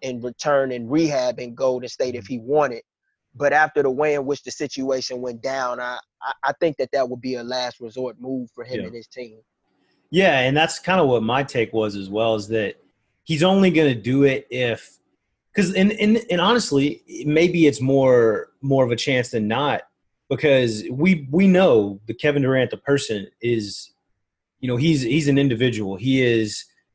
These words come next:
Speaker 2: not a, I hate to say a wild card, but, like, he does beat, walk by the beat of his own drum, right?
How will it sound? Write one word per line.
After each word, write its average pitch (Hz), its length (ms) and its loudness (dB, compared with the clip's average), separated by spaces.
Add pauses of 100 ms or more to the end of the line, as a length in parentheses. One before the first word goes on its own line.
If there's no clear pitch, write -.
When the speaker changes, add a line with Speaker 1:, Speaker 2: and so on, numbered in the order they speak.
(280)
Speaker 2:
not 151 260 2
a, 123 160 2
I 135 120 -2
hate 170 140 2
to 156 60 -6
say 151 120 2
a 120 80 4
wild 113 380 2
card, 170 280 2
but, 131 100 0
like, 127 160 2
he 147 120 -6
does 151 480 4
beat, 135 340 -8 (320)
walk 123 340 2
by 127 120 4
the 120 60 -2
beat 127 140 0
of 120 80 -2
his 117 120 -2
own 110 140 -2
drum, 101 360 -4
right? 107 220 -2